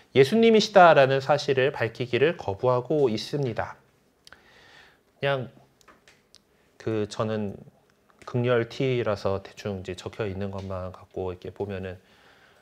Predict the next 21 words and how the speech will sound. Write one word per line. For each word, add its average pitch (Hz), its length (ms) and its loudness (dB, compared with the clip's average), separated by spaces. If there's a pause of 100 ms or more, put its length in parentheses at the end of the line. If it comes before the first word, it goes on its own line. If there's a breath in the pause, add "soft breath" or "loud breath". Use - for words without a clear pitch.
(380 soft breath)
"아니, 131 200 -2
예수님인지 180 480 0
어쩐지 151 400 0
들을 170 380 4
기회가 170 280 2
없었잖아"라고 151 1160 4
저는 113 560 -6
그렇게 117 240 -8
생각을 127 360 -2
합니다만은, 117 600 -4 (200)
예, 87 300 -10 (360 soft breath)
이 110 160 -6
부모들이 120 1200 0
이제 92 280 -6
지금, 95 360 -10 (760 soft breath)
그러니까 110 120 -6
사건이 156 680 2
일어나서 117 920 -2 (520)
그, 92 840 -8 (520)
그 101 300 -10
사-, 117 240 -10